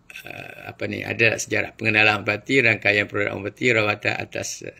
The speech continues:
as-, asas talian. Ah, temu janji rawatan, rangkaian produk homeopati, rawatan atas talian. Ah, ah,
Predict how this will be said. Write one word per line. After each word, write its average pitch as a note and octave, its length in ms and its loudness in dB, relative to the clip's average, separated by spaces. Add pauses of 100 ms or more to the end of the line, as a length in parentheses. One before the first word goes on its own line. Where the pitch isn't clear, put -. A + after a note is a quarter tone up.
(120)
as-, - 240 -10
asas - 400 -12
talian. A#2 480 0 (720)
Ah, - 160 -4
temu A#2+ 240 2
janji A#2+ 320 6
rawatan, A#2 480 6
rangkaian A#2 320 4
produk G#2+ 320 -2
homeopati, A#2 400 2
rawatan A2 400 4
atas - 240 -8
talian. A#2+ 560 2 (1040)
Ah, G#2+ 640 4
ah, G2 220 -14